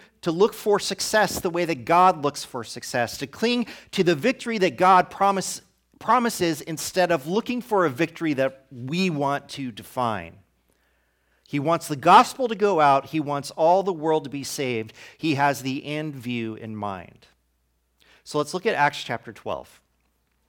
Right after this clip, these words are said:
If you have your Bibles, turn there. We're gonna start in verse one. It was about this time that King Herod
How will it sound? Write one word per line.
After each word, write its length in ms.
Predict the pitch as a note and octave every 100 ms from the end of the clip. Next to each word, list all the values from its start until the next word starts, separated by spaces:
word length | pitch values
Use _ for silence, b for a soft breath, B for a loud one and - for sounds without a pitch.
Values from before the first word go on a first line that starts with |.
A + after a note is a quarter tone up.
| _ _ _ -
If 160 | - B2
you 60 |
have 80 | C3+
your 100 | C#3+
Bibles, 360 | B2+ C3 C#3+ -
turn 240 | C#3 C#3
there. 360 | C3 C#3 G3 b b b b b -
We're 120 | B2+
gonna 100 | A#2
start 400 | - C#3 D3 C#3+
in 100 | A#2+
verse 320 | A#2+ B2+ -
one. 460 | A2 A2 F#2+ E2 D#2 _ _ _ _ _ _ _ _ _ _ _ _ _ _ _ _ _ _ _ _ _ _ _ _ _ _ _ _ - B B B B B
It 160 | D#3 D#3+
was 120 | D3
about 300 | C3 G#3+ B3
this 220 | G3+ -
time 260 | - F#3+ F#3
that 160 | C#3+
King 320 | - F#3+ G#3
Herod 640 | G3+ E3 D#3 A2+ F2 F2+